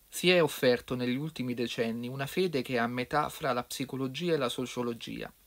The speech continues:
Una fede molto umana che è poco interessante per chi ha veramente sete di soprannaturale. Una chiesa liquida dunque, che cerca di adattarsi alla sua grande nemesi, il mondo moderno.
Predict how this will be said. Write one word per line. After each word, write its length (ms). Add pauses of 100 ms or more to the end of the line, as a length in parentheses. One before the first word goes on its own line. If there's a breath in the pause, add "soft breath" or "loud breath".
(460 loud breath)
Una 160
fede 360
molto 600
umana 600
che 260
è 60
poco 400
interessante 800
per 180
chi 240
ha 100
veramente 600
sete 360
di 120
soprannaturale. 1040 (880 loud breath)
Una 180
chiesa 400
liquida 500
dunque, 460
che 100
cerca 480
di 240
adattarsi 840
alla 200
sua 280
grande 440
nemesi, 600
il 160
mondo 340
moderno. 600